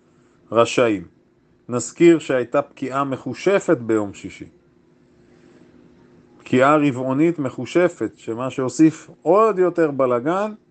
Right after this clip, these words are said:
ועוד שמן למדורה. אה, וזה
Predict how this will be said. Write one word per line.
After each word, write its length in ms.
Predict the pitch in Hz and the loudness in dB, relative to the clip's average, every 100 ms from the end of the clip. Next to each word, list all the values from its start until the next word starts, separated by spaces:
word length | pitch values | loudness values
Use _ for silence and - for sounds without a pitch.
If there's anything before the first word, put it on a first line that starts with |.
| _ _ _ _ _ _ _ _ - | _ _ _ _ _ _ _ _ -4
ועוד 300 | 127 170 175 | 2 4 4
שמן 340 | - 165 156 139 | 0 2 2 0
למדורה. 520 | 131 123 117 113 95 - _ _ _ _ _ _ - | -4 -4 -2 0 -2 -4 _ _ _ _ _ _ -20
אה, 240 | 104 107 113 | -14 -10 -8
וזה 560 | 113 120 143 147 139 127 | -4 0 2 2 0 -4